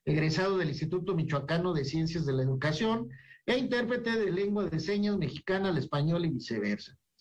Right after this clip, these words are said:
Cuenta con certificación nacional, eh, emitida por el conocer, dentro de las competencias laborales ochenta y cinco, el conocер, conadis y la cep. Instructor certificado, perito intérprete, intérprete de lenguas de señas,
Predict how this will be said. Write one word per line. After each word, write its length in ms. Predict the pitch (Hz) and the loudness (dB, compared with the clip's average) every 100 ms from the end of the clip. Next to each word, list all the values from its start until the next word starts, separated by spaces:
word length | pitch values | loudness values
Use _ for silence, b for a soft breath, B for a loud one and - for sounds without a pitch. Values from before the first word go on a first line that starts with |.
| B B B - | B B B 0
Cuenta 340 | 208 214 220 | 0 2 0
con 160 | 180 147 | 0 0
certificación 720 | 156 151 135 156 160 196 196 | 0 0 -2 0 0 0 0
nacional, 800 | 196 - 160 175 233 254 262 262 | 0 0 2 2 2 0 -2 -4
eh, 180 | 170 160 | -2 0
emitida 480 | 151 147 180 185 175 | 0 0 0 0 0
por 160 | 156 143 | -2 -2
el 140 | 135 | 0
conocer, 600 | 160 165 170 226 240 240 - B B B _ | 0 2 2 0 0 -2 -12 B B B _
dentro 400 | 202 226 233 226 | 0 0 2 0
de 140 | 208 180 | 2 2
las 200 | 170 165 | 0 0
competencias 640 | 175 165 165 202 202 208 | -2 -2 -2 -2 0 0
laborales 680 | 180 160 170 202 208 220 - | 0 2 2 0 0 0 -2
ochenta 380 | 147 151 139 139 | -4 -2 -2 -2
y 80 | 135 | 0
cinco, 640 | 214 220 220 220 226 - _ b b | 2 0 2 0 -2 -6 _ b b
el 120 | 147 135 | -2 0
conocер, 500 | 160 151 135 202 220 | 2 2 2 0 0
conadis 640 | 175 151 170 196 220 - - | 0 0 0 0 -2 -4 -6
y 340 | 139 139 143 | -2 0 0
la 160 | 139 139 | 0 0
cep. 320 | 160 139 - - _ b _ | 0 0 -2 -8 _ b _
Instructor 440 | 143 165 160 202 | 2 2 2 2
certificado, 960 | 202 180 160 135 160 214 240 254 277 269 - _ b b | 0 0 -2 -2 0 0 0 0 -4 -8 -16 _ b b
perito 380 | - 208 220 190 | -2 0 0 0
intérprete, 640 | 165 170 160 175 170 170 175 | 0 0 0 -2 -2 -2 0
intérprete 580 | 151 208 208 214 202 | 0 0 -2 -2 0
de 80 | 165 | 0
lenguas 360 | 165 196 196 156 | 0 0 0 0
de 80 | 139 | 0
señas, 560 | 202 214 240 247 - | 0 0 0 -2 -6